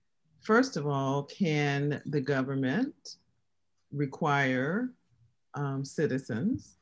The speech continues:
to, in this country, to, uh, take the vaccine, and whether employers can require employees to take the vaccine,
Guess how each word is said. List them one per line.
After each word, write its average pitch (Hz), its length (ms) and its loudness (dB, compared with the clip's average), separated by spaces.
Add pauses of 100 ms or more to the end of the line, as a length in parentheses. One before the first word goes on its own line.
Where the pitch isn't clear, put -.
(100)
to, 135 600 -2 (220)
in 151 140 4
this 190 200 2
country, 127 580 -4
to, 123 440 -2 (500)
uh, 131 240 4
take 165 360 0
the 156 100 0
vaccine, 131 960 0 (500)
and 175 180 4
whether 196 360 6
employers 208 800 0
can 139 300 0
require 123 840 0
employees 175 840 -2
to 135 80 -6
take 113 300 -6
the - 80 -10
vaccine, 90 760 -8